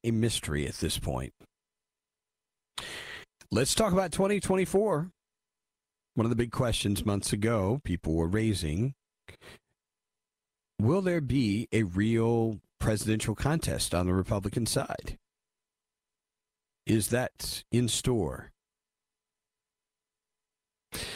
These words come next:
There are those who some time ago would have predicted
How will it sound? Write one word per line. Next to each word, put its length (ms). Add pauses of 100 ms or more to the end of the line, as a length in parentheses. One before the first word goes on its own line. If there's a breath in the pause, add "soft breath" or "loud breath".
(220 loud breath)
There 160
are 60
those 340
who 280
some 220
time 220
ago 240
would 160
have 80
predicted 560